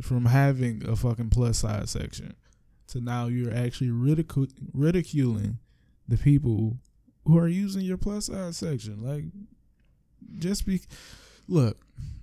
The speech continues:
I know people have certain stigmas and shit like that. Just because you order from the plus size section don't mean you need to go on a diet,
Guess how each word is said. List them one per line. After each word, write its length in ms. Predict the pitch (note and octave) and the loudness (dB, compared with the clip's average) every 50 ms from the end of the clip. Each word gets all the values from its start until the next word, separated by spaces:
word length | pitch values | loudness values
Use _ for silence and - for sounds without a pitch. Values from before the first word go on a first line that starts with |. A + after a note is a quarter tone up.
| - - - | -18 -6 0
I 160 | D3+ D3+ E3 | 2 4 4
know 300 | E3 D3 C#3+ C#3+ C#3 C3 C3 | 6 6 6 6 6 6 6
people 360 | C3 C3+ C3+ C3 C#3 C3+ B2+ | 4 4 4 4 6 8 8
have 380 | A#2+ A#2 A#2 A#2 A#2+ A#2 A2+ G#2+ | 8 8 8 6 4 4 2 2
certain 320 | - - A#2+ A#2+ A#2+ B2 A#2 | 0 0 2 2 0 -2 -4
stigmas 680 | - - - A#2+ A2+ B2 A#2+ A2+ A#2 A2+ A2+ A2+ A#2+ | -4 -2 0 -2 -2 -2 -4 -4 -2 -4 -4 -4 -4
and 140 | A2+ A2 G#2 | -6 -4 -4
shit 160 | - - - | -4 -6 -4
like 200 | - E2 F2+ - | -4 -4 -4 -4
that. 160 | - G#2 A2 | -4 -4 -2
Just 320 | A#2+ C3 D3 D#3+ E3+ - - | 2 2 4 4 4 2 0
because 560 | F3+ F3 - - E3+ D#3+ D#3+ D#3 D3+ C#3+ D3 | -2 -2 0 2 2 4 4 4 2 0 -4
you 220 | D3+ D3+ D3+ C#3+ | -4 -2 0 2
order 280 | C3 B2 B2+ B2 C3 B2+ | 4 4 4 4 4 2
from 200 | - - B2 B2 | 2 2 0 0
the 100 | B2 B2 | 0 0
plus 320 | A#2 - A#2+ A2+ A2+ A2 - | 0 0 0 2 2 0 0
size 360 | - A2+ A2+ A2 A2 G#2+ G2+ | -2 0 0 0 0 -2 -2
section 560 | B2 A2+ A2+ A2 - - - A#2 A2+ A2 G#2+ | -2 -4 -4 -4 -6 -8 -8 -8 -8 -6 -2
don't 300 | A2 A#2 A#2+ B2+ B2 - | -2 -2 -2 -2 -4 -6
mean 300 | - A#2+ A#2 A#2 A#2 A#2 | -4 -2 -2 -2 -2 -4
you 100 | A#2 A#2 | -4 -4
need 260 | A2 A2 A#2 A2+ G#2+ | -4 -4 -4 -4 -4
to 60 | - - | -4 0
go 220 | - A2+ G#2+ A2 | 2 2 2 2
on 300 | - - G#2+ G#2+ G#2+ G#2+ | 2 0 0 0 0 0
a 60 | G#2+ A2 | -2 -2
diet, 440 | - - - - A2+ G#2 F#2+ - | -2 -4 -4 -2 -4 -6 -6 -8